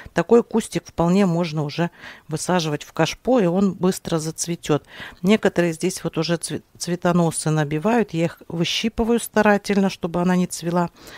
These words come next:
Мне сейчас цвет совсем не нужен, мне нужны черенки. Вот эта серия, это,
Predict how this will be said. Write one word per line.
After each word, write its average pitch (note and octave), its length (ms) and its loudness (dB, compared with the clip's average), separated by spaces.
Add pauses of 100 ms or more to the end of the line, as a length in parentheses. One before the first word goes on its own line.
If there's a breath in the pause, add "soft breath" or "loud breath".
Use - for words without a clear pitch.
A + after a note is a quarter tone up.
(200 loud breath)
Мне F#3+ 220 6
сейчас - 460 -2
цвет E3 420 0
совсем D#3+ 440 0
не D3+ 120 0
нужен, G#3+ 340 2
мне F3+ 220 4
нужны E3+ 400 0
черенки. E3 640 -4 (2750 loud breath)
Вот F3 260 0
эта B3 240 4
серия, G#3+ 560 2
это, G#3 460 4